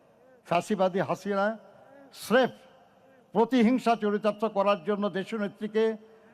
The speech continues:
তার শহীদ স্বামীর স্মৃতি বিজড়িত বাড়ি থেকে উৎখাত করে এবং মিথ্যা অভিযোগে সতেরো বছরের কারাদণ্ডে দণ্ডিত করে।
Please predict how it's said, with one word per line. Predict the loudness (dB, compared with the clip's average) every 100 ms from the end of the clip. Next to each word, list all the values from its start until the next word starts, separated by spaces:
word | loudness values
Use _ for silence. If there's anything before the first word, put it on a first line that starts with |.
| -4
তার | 0 0
শহীদ | -4 -4 -2 0 -2
স্বামীর | -6 -4 -2 0 0 -2 -6 -20 _ _
স্মৃতি | -4 -2 0 -2
বিজড়িত | -2 0 2 0 0 0 0 -2 -12 -20 _ -6
বাড়ি | -2 0 -2
থেকে | -4 -6 -4
উৎখাত | -6 -4 -2 -2 -6
করে | -10 -10 -20 _ _ _ _ _ _
এবং | -4 -2 0
মিথ্যা | -2 -4 0 0
অভিযোগে | 2 0 0 -4 -6 -8 -16 _ _ -18
সতেরো | -4 -4 0 0 0
বছরের | 0 -4 -2 -2 -2
কারাদণ্ডে | -2 -2 0 -2 -2 -4
দণ্ডিত | -4 -4 -6 -6
করে। | -8 -12